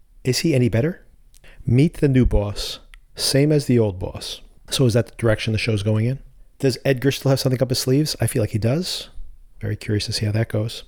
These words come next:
And where's Maeve? Where did they put Maeve? They're gonna have to rescue her.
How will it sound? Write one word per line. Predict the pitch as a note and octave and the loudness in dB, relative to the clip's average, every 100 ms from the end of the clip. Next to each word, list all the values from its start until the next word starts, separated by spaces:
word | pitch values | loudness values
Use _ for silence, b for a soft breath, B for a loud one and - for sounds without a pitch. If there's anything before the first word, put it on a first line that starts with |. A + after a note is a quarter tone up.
| - - - | -20 -20 -8
And | - D#3 | 0 2
where's | F3 D3 | 4 4
Maeve? | G#3 G#3+ - - - - - | 2 2 -2 -18 -20 -20 -8
Where | A2 B2+ | 0 0
did | |
they | A#2+ | 0
put | A#2+ | 0
Maeve? | A#2 G2+ G2 - - - - - | 0 0 -4 -10 -14 -20 -20 -8
They're | G#2+ | -4
gonna | A2 | -4
have | A2 | -4
to | G#2+ | -4
rescue | G#2+ - G2 | -6 -4 -2
her. | B2 B2 | -2 -4